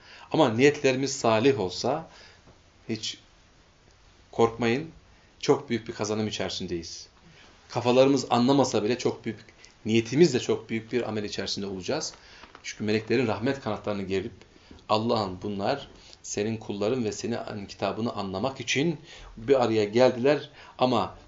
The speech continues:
bir türlü de anlayamıyorlar, kafaları basmıyor falan demiş olsalar bile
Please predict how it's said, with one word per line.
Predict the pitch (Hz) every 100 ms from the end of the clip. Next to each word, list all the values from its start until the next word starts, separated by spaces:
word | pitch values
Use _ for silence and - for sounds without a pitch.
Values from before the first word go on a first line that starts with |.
| -
bir | 165
türlü | - 131
de | 143
anlayamıyorlar, | 131 127 139 156 143 117 123 160 - - -
kafaları | - 135 135 143
basmıyor | 131 143 - 117 117
falan | 120 123 110 101 - -
demiş | 120 143 139
olsalar | 127 127 131 123
bile | 120 170